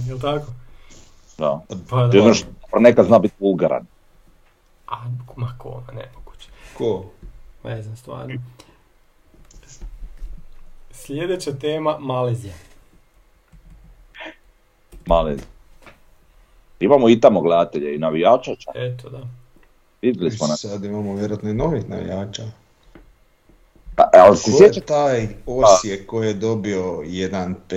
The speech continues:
Speaker 3: S G, ha?
Speaker 1: Aha.
Speaker 2: Nije u to stvar, pa se sjećate vi prije jednom, lagat ću,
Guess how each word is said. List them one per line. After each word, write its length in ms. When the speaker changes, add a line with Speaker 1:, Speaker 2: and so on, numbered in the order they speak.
Speaker 3:
S 240
G, 260
ha? 120
Speaker 1:
Aha. 720
Speaker 2:
Nije 140
u 60
to 160
stvar, 200
pa 140
se 100
sjećate 400
vi 220
prije 200
jednom, 340
lagat 320
ću, 120